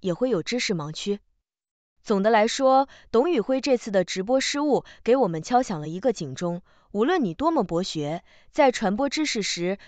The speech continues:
都要格外谨慎，最好先核对一下事实。直播中的错误不仅会让观众对主播的信任度降低，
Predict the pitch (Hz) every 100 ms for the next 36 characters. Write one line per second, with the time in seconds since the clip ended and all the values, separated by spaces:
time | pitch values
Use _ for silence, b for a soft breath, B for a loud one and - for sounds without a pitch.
0 | - 311 285 208 185 208 220 - 147 127
1 | 226 180 - _ - 381 320 156 - 220
2 | 233 170 247 202 165 214 170 - 151 -
3 | 131 - _ _ _ _ - 233 262 370
4 | 359 370 294 226 359 262 170 165 _ -
5 | 370 - 170 156 247 233 208 277 302 339
6 | 254 233 202 170 131 208 226 208 - 370
7 | 262 190 190 180 190 165 214 220